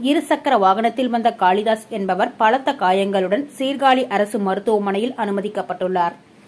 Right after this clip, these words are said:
மேலும் சம்பவ இடத்திற்கு வந்த காவல்துறை கண்காணிப்பாளர் ராஜ்குமார், ஆய்வாளர் சிவகுமார் மற்றும் போலீசார் இரண்டு பேர் உடலை கைப்பற்றி பிரேத பரிசோதனைக்காக சீர்காழி அரசு மருத்துவமனைக்கு கொண்டு சென்றனர்.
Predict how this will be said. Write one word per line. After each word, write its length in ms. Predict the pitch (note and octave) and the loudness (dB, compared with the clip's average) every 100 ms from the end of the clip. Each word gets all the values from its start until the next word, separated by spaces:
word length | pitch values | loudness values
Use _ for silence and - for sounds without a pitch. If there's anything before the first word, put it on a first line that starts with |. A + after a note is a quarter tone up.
| - - - - | -20 -20 -16 -2
மேலும் 320 | A#3+ A#3 B3 D#4 | 4 4 4 0
சம்பவ 380 | C#4 A#3 D4+ D4 A#3 | 2 4 4 2 -2
இடத்திற்கு 420 | B3 C4 B3 B3+ A#3 | -4 -4 -2 -2 -2
வந்த 200 | A3+ B3 G#3+ | -2 -2 0
காவல்துறை 500 | F#3 A3 A#3+ A3+ A3 | 0 0 -2 -4 -4
கண்காணிப்பாளர் 840 | G#3 F#3 F#3 F#3 F#3 F3 F3+ - - - - | -2 -2 -2 -2 -2 0 0 -4 -8 -20 -8
ராஜ்குமார், 720 | G#3 G3+ G#3 - G#3+ F#3+ B3+ - - - | 0 0 0 -2 0 0 -2 -4 -20 -8
ஆய்வாளர் 580 | - G#3 C4 B3+ B3+ B3+ | 4 4 6 4 2 2
சிவகுமார் 560 | A#3 G3+ G3+ F#3+ F#3+ C4+ - A3 | -2 -4 -4 -2 0 -2 -6 -6
மற்றும் 300 | G#3+ A3 A3+ | -4 -4 -2
போலீசார் 520 | B3+ C4 C#4 C#4+ C4 | 2 2 2 2 0
இரண்டு 320 | F#3+ G3 G3 | 0 -2 -2
பேர் 200 | F#3 A#3+ | 0 -2
உடலை 420 | B3 G#3 A#3 C4+ C4 | -2 -2 0 0 -2
கைப்பற்றி 680 | F#3+ F#3 F3+ - A3+ D4 - - - - | -4 -4 -8 -6 -6 -6 -10 -20 -20 -4
பிரேத 360 | B3 C4+ C#4+ C4 | 2 4 4 2
பரிசோதனைக்காக 960 | F#3 G3+ G#3+ G#3 G#3 G#3 F3+ F3+ C4+ - - - | 0 0 -2 -2 -4 0 0 0 -4 -6 -20 -4
சீர்காழி 440 | D4 D4 D4 C4+ C4+ | -2 2 4 4 4
அரசு 320 | G#3 A3 B3+ | 0 0 0
மருத்துவமனைக்கு 720 | G3 G3 A#3+ A3+ G3+ G3 C#4 | -2 -2 0 0 -2 -4 -4
கொண்டு 260 | B3 F#3+ F#3+ | -2 -2 -4
சென்றனர். 480 | F#3+ F3+ E3+ F3 | -6 -4 -4 -4